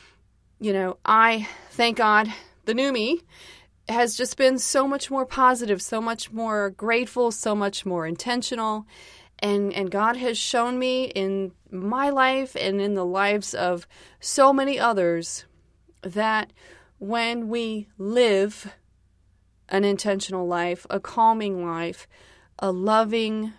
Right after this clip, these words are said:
peaceful, joyful life, even in the midst of challenges, that it really benefits us on so many levels, including our health.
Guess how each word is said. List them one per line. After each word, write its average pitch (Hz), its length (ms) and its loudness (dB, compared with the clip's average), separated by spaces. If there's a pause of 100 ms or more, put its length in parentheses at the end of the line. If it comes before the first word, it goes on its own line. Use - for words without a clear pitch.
(140)
peaceful, 240 560 -4
joyful 196 540 0
life, 165 400 -4
even 311 360 -2
in 294 120 -2
the 269 80 0
midst 226 720 -2
of 185 160 -4
challenges, 196 840 -4 (720)
that 240 460 -2
it 240 160 0
really 311 320 -2
benefits 233 760 -2
us 185 460 -2 (260)
on 226 200 -4
so 269 200 -2
many 277 200 -2
levels, 240 520 0
including 285 600 0
our 208 320 2
health. - 640 -2